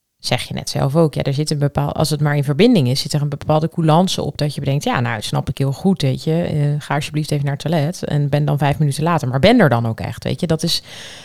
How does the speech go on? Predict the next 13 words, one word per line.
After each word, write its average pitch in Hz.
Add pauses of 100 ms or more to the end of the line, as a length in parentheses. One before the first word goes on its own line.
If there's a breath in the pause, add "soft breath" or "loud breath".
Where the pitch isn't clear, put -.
(100)
dat 170
is -
helemaal 208
prima, 151
volgens 151
mij. 139 (680 soft breath)
Alleen 170
er 175
zit, 190 (100)
er 170
zit 190
iets 180
in 165